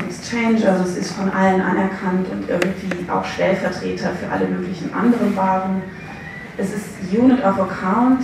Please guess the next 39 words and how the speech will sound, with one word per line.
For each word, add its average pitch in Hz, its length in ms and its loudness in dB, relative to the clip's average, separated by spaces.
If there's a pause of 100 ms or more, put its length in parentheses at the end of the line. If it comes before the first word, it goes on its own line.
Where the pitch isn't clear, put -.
da 190 120 4
würde 196 120 4
man 190 100 4
sagen, 190 200 2
sowas 190 280 0
wie 185 180 -2 (180)
Buchungseinheit, 202 1000 4
also 185 320 0 (580)
nicht 214 260 2
alles, 202 320 4
was 190 160 -4
Geld 185 240 2
ist, 190 200 -2
ist 202 180 -2
ja 190 80 2
immer 185 200 2
materiell 180 600 -2
da, 185 380 -2
ja, 185 120 -2
oder 190 140 -2
als - 120 -8
Münze 196 360 4
symbolisiert. 180 680 2
Wir 202 100 2
haben 196 100 2
ganz, 185 200 0
ganz 185 180 -4
viel, 226 220 4
was 190 100 2
nur 185 140 0
in 180 80 0
Büchern 190 420 0
oder 175 100 -2
in, 170 340 -2
in 175 60 -4
Bankkonten 175 640 -2
irgendwie 175 540 -2 (480)
aufgeschrieben 202 580 4
wird. 185 200 2